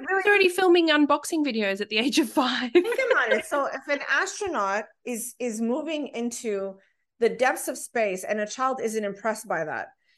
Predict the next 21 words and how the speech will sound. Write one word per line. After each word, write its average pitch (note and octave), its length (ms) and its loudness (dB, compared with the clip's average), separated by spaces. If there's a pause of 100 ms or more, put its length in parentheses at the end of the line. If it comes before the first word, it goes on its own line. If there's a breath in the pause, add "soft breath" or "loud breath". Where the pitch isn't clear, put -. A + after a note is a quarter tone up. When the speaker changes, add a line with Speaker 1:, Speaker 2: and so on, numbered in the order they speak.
(160)
Speaker 1:
and A#3 220 0
they're C4 200 2
instead D4+ 320 -2
recognizing F#3+ 960 -4 (100)
the A3 180 2
abyss A#3+ 520 2
and G#3+ 220 -2
the G3+ 40 -2
space A3 480 -2
and G3+ 140 -4
the G3 60 -2
horizon G3+ 760 0
in G#3 200 -6
what G3 220 2
digital A3+ 360 -2
tech G#3+ 280 -8
makes G3+ 220 -8
available A3 440 0
to E3+ 220 -10
us, F#3+ 360 -4
Speaker 2:
Mm. F3+ 200 -20